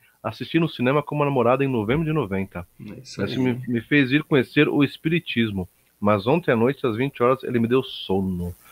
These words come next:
Speaker 2: Que
Speaker 1: Porra,
Speaker 2: isso,
Speaker 1: sensacional.
Speaker 2: que
Speaker 1: Eu também
Speaker 2: isso.
Speaker 1: fui ver com a namoradinha. Lá abaixo, tá pra mulher. Namoradinha, na sétima série. Primeiro
Speaker 2: Sétima
Speaker 1: filme com a
Speaker 2: série, eu
Speaker 1: namoradinha
Speaker 2: não
Speaker 1: foi isso
Speaker 2: namorava
Speaker 1: aqui.
Speaker 2: meu Beagle, no máximo. Não namorava ninguém na
Speaker 1: Não.
Speaker 2: sétima série.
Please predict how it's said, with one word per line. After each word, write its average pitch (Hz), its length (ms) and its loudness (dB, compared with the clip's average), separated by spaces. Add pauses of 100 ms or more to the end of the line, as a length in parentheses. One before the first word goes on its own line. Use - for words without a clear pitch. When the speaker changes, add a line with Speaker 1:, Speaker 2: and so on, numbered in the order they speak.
(120)
Speaker 2:
Que 143 360 -2
Speaker 1:
Porra, - 280 0
Speaker 2:
isso, 107 260 0
Speaker 1:
sensacional. 110 460 2 (120)
Speaker 2:
que - 140 -12
Speaker 1:
Eu 117 80 6
também 190 200 8
Speaker 2:
isso. 202 60 4
Speaker 1:
fui 196 120 8
ver 165 200 8
com 175 80 4
a 185 40 8
namoradinha. 185 480 4 (240)
Lá 135 80 -4
abaixo, 113 280 -6
tá 110 120 -8
pra 113 120 -8
mulher. 107 240 -2 (560)
Namoradinha, 139 560 2
na 127 140 2
sétima 165 360 0
série. 139 360 -2 (1080)
Primeiro 131 260 2
Speaker 2:
Sétima 117 200 0
Speaker 1:
filme 127 140 2
com 123 40 6
a 120 40 8
Speaker 2:
série, 117 120 4
eu 123 40 2
Speaker 1:
namoradinha 131 120 4
Speaker 2:
não 123 80 2
Speaker 1:
foi 120 80 4
isso 113 80 2
Speaker 2:
namorava 123 200 2
Speaker 1:
aqui. 131 80 4
Speaker 2:
meu 135 100 4
Beagle, 120 440 0
no 113 100 -4
máximo. 113 500 -4
Não 95 80 -10
namorava 101 440 -8
ninguém 120 180 -4
na 87 280 0
Speaker 1:
Não. 104 140 -2
Speaker 2:
sétima - 300 -16
série. - 480 -20